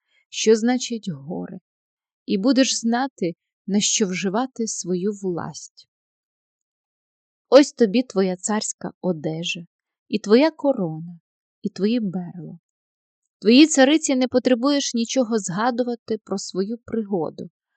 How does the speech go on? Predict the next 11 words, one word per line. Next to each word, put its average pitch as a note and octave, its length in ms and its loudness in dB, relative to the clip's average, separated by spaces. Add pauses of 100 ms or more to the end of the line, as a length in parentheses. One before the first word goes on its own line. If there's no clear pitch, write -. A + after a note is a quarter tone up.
(180)
Вона A3 240 4
досі C#4 460 2
й C4 60 0
не A3 240 -4
здогадується A3 1080 -4
нічого. G#3 840 -10 (880)
Бувай G#3+ 360 2
здоров». G3 440 -2 (840)
І, - 140 -20
промовивши A#3 760 -4
се, C4 420 -2